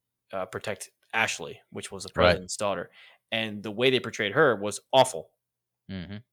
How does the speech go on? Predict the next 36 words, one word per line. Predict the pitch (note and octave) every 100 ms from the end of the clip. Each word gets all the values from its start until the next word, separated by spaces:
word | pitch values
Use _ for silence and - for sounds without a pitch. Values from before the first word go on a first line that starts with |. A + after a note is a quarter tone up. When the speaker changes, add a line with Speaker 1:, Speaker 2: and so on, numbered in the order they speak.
| _ F2+
Speaker 2:
Mm-hmm. | F#2 G2
Speaker 1:
She | A#2
was | G#2+ G2
just | G#2+ -
this | G2+ G2
whiny, | G2+ A2 A#2+ A#2 A#2 A2
crybaby | - A2+ A2+ A2 G#2+ G#2 G#2 G2
person | - G#2+ - G2+ G2+ F#2+
and | F#2 F2+ F2 E2
just, | F2+ -
like, | F2+ F2
didn't | G#2 G#2 G2
help | G2 F2+ G2 -
and | F2+
was | F#2
just | G2 F#2+
a |
liability. | F#2 F#2 F#2 F2+ F2+
And | G#2+
there's | G#2
memes | C3 B2 G2
about | F#2+ F#2
her | F#2 F#2+ _
because | F#2+ - F2 -
how | G#2+
useless | F#2+ G#2+ A2 - -
she | -
was. | F2 D#2 - - -
And | F#2 F#2+
Speaker 2:
I |
Speaker 1:
it's | A2+
Speaker 2:
mean, |
Speaker 1:
just | G2+ -
Speaker 2:
s- |
Speaker 1:
like, | D#2+ - _ _ _ _ _ _ _ _ _ _ _
what? | A#2 B2